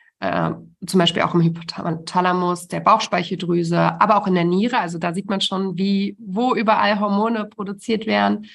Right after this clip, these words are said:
Und, ähm, ja, und umso mehr Grelin, ähm,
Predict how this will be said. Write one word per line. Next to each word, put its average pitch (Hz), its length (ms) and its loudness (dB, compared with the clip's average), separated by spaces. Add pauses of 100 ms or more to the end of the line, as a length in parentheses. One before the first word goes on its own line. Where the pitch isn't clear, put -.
(280)
Und, 185 540 2
ähm, 175 580 2 (540)
ja, 202 280 2
und 185 240 -2 (280)
umso 226 280 0
mehr 220 240 2
Grelin, 233 760 -2
ähm, 196 520 -4